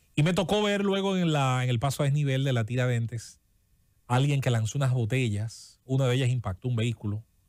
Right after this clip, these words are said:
otro estuvo cerca. Los vehículos a veces, el primer impacto usted nunca se da cuenta de lo que pasa, el primero frena y después se genera un efecto dominó,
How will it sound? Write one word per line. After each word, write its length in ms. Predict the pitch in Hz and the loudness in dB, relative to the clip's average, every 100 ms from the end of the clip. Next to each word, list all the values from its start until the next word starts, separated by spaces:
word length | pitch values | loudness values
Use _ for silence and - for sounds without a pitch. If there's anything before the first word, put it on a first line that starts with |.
| _ _ _ _ | _ _ _ _
otro 300 | - 113 123 | -2 0 0
estuvo 280 | 104 123 113 | 0 0 0
cerca. 460 | - 117 101 - - - - - _ _ - | 0 -2 -2 -6 -4 -4 -4 -14 _ _ -2
Los 120 | 110 | 0
vehículos 320 | 117 120 143 | 2 2 0
a 60 | 131 | 2
veces, 500 | 131 - 147 - - _ _ _ _ _ | 0 -2 -4 -6 -12 _ _ _ _ _
el 200 | 120 127 | 0 0
primer 340 | - 135 131 165 | 0 0 2 0
impacto 380 | 143 160 160 | 0 -2 0
usted 160 | 160 135 | -2 0
nunca 280 | 147 156 135 | -2 -4 -4
se 100 | 131 | -4
da 80 | 120 | -2
cuenta 280 | 139 143 | -4 -2
de 60 | 127 | -2
lo 60 | 117 | -2
que 80 | |
pasa, 320 | 120 190 - 110 | -2 -2 -2 -6
el 120 | 110 | -4
primero 340 | 117 127 147 | -2 0 -2
frena 420 | - 175 139 143 - _ _ _ _ - | 0 0 0 -4 -10 _ _ _ _ -8
y 80 | 127 | -2
después 320 | 131 170 165 | 0 0 0
se 80 | 180 | 2
genera 240 | 170 190 | 2 2
un 60 | 175 | 2
efecto 500 | 156 175 - 175 - _ _ _ _ _ | 0 -2 -2 -6 -8 _ _ _ _ _
dominó, 580 | 139 156 147 156 156 | 0 2 2 2 -2